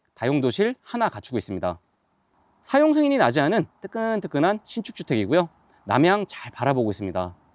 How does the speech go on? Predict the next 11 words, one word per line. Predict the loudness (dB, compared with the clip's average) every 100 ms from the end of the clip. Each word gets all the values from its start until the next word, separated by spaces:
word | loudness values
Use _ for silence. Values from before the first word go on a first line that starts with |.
| _ _ _ _ _ _ 0
즉시 | 2 4 6
입주하실 | 6 4 4 4 4
수 | 2
있고요, | 0 2 0 0
수도는 | -4 -2 2 2
마을 | 4 4 4
상수도, | 2 0 -2 -4 -6 _
난방 | -4 2 2 2
방식은 | 0 -2 -4 0 0 -2
기름 | -2 0 2
보일러입니다. | 2 2 -2 -4 -6